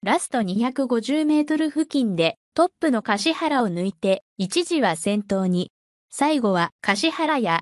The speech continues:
逸見あゆ、豊田自動織機、安本かりん、ユニクロにかわされて、四位でフィニッシュ。それでも悪条件の中、自己記録四分十六秒七六に近いタイムをマークした。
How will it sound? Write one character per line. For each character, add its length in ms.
逸 260
見 160
あ 80
ゆ、 220
豊 240
田 140
自 160
動 220
織 260
機、 240
安 280
本 260
か 160
り 140
ん、 80
ユ 100
ニ 160
ク 160
ロ 100
に 140
か 160
わ 140
さ 100
れ 120
て、 240
四 320
位 60
で 100
フ 140
ィ 20
ニ 120
ッ 20
シ 240
ュ。 80
そ 160
れ 120
で 120
も 280
悪 240
条 200
件 240
の 120
中、 320
自 120
己 180
記 120
録 260
四 240
分 320
十 240
六 260
秒 240
七 300
六 240
に 120
近 260
い 100
タ 160
イ 80
ム 160
を 60
マ 180
ー 60
ク 120
し 160
た。 200